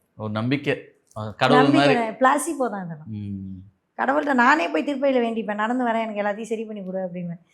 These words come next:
Speaker 2: நிஜமாவே அது நிறைய தடவை நான் திருப்பதி வேண்டியிருக்கு, சரி பண்ணியிருக்கேன்.
Speaker 1: புரியுது.
Speaker 2: ஏன்னா எனக்கு ஒரு நம்பிக்கை தேவைப்படுது.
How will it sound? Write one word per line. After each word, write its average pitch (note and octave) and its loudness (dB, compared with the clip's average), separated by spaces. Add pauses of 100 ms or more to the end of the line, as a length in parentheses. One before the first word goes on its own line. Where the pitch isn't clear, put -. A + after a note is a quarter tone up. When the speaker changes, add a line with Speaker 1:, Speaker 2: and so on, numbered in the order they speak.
(220)
Speaker 2:
நிஜமாவே D#4+ 2
அது D#4+ 4
நிறைய C4 4
தடவை D4 0
நான் C#4 -2
திருப்பதி B3 -2
வேண்டியிருக்கு, B3 -4
சரி C4 -2
பண்ணியிருக்கேன். G3 -4 (320)
Speaker 1:
புரியுது. - -2
Speaker 2:
ஏன்னா E4+ 2
எனக்கு D#4 6
ஒரு D4 6
நம்பிக்கை C#4+ 0
தேவைப்படுது. G#3+ -2